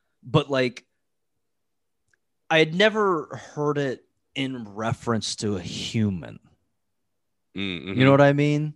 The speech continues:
Speaker 2: Yeah.
Speaker 1: Like, people don't talk like that nowadays. You know, like, we have, like, o-, obviously, like, the boomers are a little crazy, but in our generation, we d-, we don't, we wouldn't refer to somebody with a drug problem as,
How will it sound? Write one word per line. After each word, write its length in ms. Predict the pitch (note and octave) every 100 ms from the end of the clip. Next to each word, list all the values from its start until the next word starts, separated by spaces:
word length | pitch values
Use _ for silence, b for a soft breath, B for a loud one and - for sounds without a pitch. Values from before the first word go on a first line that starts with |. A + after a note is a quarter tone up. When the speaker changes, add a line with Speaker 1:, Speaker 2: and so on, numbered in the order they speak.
| -
Speaker 2:
Yeah. 300 | A2 A#2 F#2
Speaker 1:
Like, 240 | E2 C#3
people 240 | F3+ F#3+ F#3
don't 220 | D#3 -
talk 400 | - C#3+ D3 D#3
like 180 | D3 -
that 240 | C#3+ C3+
nowadays. 840 | C3 C3 C3 C3 B2+ B2 A#2 - A#2
You 80 |
know, 240 | A2+ G#2+ G#2
like, 200 | G2 F#2
we 80 | A#2+
have, 160 | A#2 A2
like, 320 | G#2+ G#2 F#2+ b b b b b -
o-, 160 | D3 C#3+
obviously, 520 | C3+ C3 B2 - A#2+
like, 220 | A2+ A2
the 80 | A2
boomers 560 | G2+ G#2 G#2 G2 F2+ F#2+
are 80 |
a 60 | F#2
little 160 | F2+ D#2+
crazy, 480 | - E2+ E2+ G2
but 240 | G2 G#2+ G2 _ _
in 140 | G3 F#3
our 160 | E3
generation, 560 | D3+ C#3+ B2 A#2 A2+ A#2+
we 100 | A#2+
d-, 100 | B2 B2
we 80 |
don't, 120 | C#3 C3+
we 100 | C3+
wouldn't 280 | C#3+ B2+
refer 440 | A#2+ - A#2+ A2+ A2
to 80 | G#2
somebody 380 | - G#2 G#2
with 180 | F#2+ F#2
a 40 | F#2
drug 400 | F2+ F#2+ G2 _
problem 500 | - F2+ F2 E2 E2 _ -
as, 160 | G2+